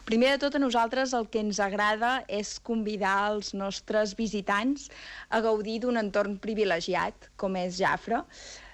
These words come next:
eh, d'un nucli antic de, del nostre poble, mm, preparadíssim per, per a l'ocasió, i especialment això, no? Tastar les millors cerveses artesanes que tenim en el,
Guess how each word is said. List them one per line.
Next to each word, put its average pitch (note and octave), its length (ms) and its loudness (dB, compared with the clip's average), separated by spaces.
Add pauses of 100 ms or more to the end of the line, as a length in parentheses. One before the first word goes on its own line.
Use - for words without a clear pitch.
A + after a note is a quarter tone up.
(200)
eh, G#3 560 2
d'un A#3+ 320 0
nucli A#3+ 400 0
antic G#3+ 640 -4
de, G3 200 4 (200)
del G3 240 -4
nostre G3 320 -2
poble, G3 460 0 (420)
mm, F#3+ 720 -4
preparadíssim G#3 960 0
per, F#3+ 480 -2
per F#3+ 220 2
a F#3 100 2
l'ocasió, F#3+ 540 2 (680)
i B3 400 2
especialment G#3+ 800 -2
això, A3 380 -2
no? A3+ 180 -4
Tastar G3+ 400 0
les A3 300 0
millors G3+ 340 -2
cerveses G3+ 320 0
artesanes G#3+ 840 0
que F#3+ 160 0
tenim F#3+ 640 -2 (400)
en F#3 240 0
el, F3+ 460 2